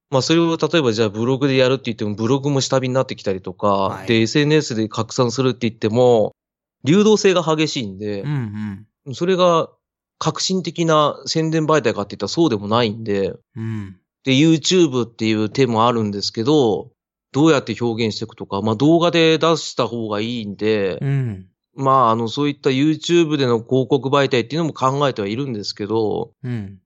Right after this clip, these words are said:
Speaker 1: うん、なかなかね、聞くにもね、あの、Apple社のあの、なんですか、デフォルトのプレイヤーがだんだん仕様がひどくなってるんで。
Speaker 2: ああ、そうなんだ。うん。
Speaker 1: そうなんですよ。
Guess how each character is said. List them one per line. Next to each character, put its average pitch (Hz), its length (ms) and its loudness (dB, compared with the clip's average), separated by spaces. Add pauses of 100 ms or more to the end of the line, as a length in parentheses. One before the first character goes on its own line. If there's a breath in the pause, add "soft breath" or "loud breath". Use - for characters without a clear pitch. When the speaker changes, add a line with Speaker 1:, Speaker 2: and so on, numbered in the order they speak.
(140)
Speaker 1:
う 113 80 2
ん、 131 180 2
な 117 120 2
か 123 100 0
な 123 100 0
か 143 140 0
ね、 165 680 2
聞 226 540 2
く - 20 4
に 190 140 4
も 139 180 0
ね、 139 200 2
あ 127 140 4
の、 127 680 0 (200)
Apple 156 560 0
社 185 160 2
の 117 280 2
あ 113 40 2
の、 113 440 -2 (460)
な 131 80 -2
ん - 20 -2
で 113 60 -4
す - 40 -10
か、 117 80 -4
デ 127 140 0
フ 117 100 -2
ォ 185 60 6
ル 185 80 0
ト 196 80 0
の 185 120 4
プ 165 120 0
レ 165 100 4
イ - 40 6
ヤ 165 160 4
ー 147 300 2
が 135 80 -10
だ 160 140 -2
ん 202 80 -2
だ 196 140 -2
ん 190 180 -4 (260)
仕 - 220 -2
様 180 140 4
が 170 100 0
ひ 143 140 -2
ど 151 80 2
く 156 80 0
な 151 60 2
っ 151 40 -20
て 131 80 -6
る 107 120 -4
ん 101 60 -8
で。 101 440 -2
Speaker 2:
あ 147 320 -2
あ、 139 40 -6
そ 143 200 -6
う - 20 -6
な 113 120 -10
ん 90 100 -18
だ。 - 200 -20
う 139 60 -10
ん。 113 360 -8
Speaker 1:
そ 180 180 0
う - 20 2
な 117 80 0
ん 110 40 -4
で 107 40 -6
す - 140 -8
よ。 95 180 -8